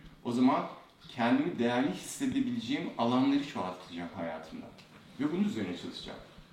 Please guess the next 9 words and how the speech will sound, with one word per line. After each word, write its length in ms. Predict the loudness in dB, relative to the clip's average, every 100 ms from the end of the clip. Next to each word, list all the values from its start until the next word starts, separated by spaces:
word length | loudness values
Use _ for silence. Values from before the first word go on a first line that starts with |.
| -4
Kendimi 480 | -2 2 2 2 0
ne 100 | -2
zamanlar 480 | -2 0 2 0 0
değerli 260 | -2 -2
hissediyorum? 500 | -6 -10 -8 -8 -10 -14 -20 -20 -20 -20 -20 -20 _ _ -20 -20 -20 -20 -20 -20 -20 -20 -20 -14 -6
Mevcut 480 | -4 0 0 2 4
enerjimi 560 | 4 4 0 -4 -6 -8 -14 -20 -20 -20 -20 -20 -20 -20 -20 -20 -18 -4
paylaşabildiğim 680 | 2 2 2 -2 -2 0 0
zaman, 220 | -2